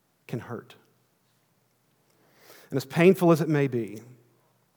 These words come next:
as Hebrews tells us, discipline in the moment, it seems painful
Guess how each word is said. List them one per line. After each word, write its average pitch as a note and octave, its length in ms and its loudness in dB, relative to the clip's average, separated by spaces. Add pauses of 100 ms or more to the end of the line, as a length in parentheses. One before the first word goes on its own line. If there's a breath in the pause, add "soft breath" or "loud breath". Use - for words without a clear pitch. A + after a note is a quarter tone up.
(540)
as C3 140 -6
Hebrews D3+ 320 0
tells D3+ 320 2
us, C3+ 160 -6 (500 loud breath)
discipline E3+ 480 0
in D#3+ 80 2
the D#3 60 2
moment, D3 420 -2
it C#3+ 140 -10
seems D#3+ 460 -6
painful D3 600 -14